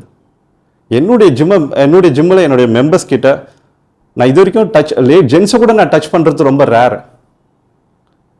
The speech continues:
அவங்களுடைய பர்மிஷன் இல்லாம நம்ம அவங்கள டச் பண்ணவே கூடாது. So, இதுதான் வந்து ஒரு ப்ரொஃபஷனல் ட்ரைனருடைய ஒரு நாலேஜ். இதை தாண்டி நம்ம நெக்ஸ்ட் லெவல் போகக்கூடாது. அவங்களோட எல்லாமே அவங்களோட பர்மிஷன் இருக்கும்.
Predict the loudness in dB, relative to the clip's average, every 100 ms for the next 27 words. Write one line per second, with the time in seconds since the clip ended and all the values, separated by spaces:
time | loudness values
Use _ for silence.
0 | _ _ _ _ _ -2 0 2 2 2
1 | 0 0 0 0 0 0 0 0 0 0
2 | -2 -2 -2 -2 -4 -2 -4 -4 -6 -8
3 | _ _ _ _ _ _ -6 -4 -4 0
4 | 0 2 2 0 0 -2 -2 -4 -4 -4
5 | -4 -4 -2 -2 0 0 0 -2 -6 -18
6 | _ _ _ _ -2 0 0 0 0 0
7 | -4 -10 _ _ _ _ _ -8 -4 -2
8 | 0 0 0 -4 -6 _ _ -10 -6 -2
9 | -2 -4 -4 -6 -6 -6 -2 0 0 0
10 | 0 0 -2 -4 -6 -12 _ _ _ -6
11 | -4 -2 0 0 0 0 0 0 -2 -2
12 | -2 -2 -4 -8 -10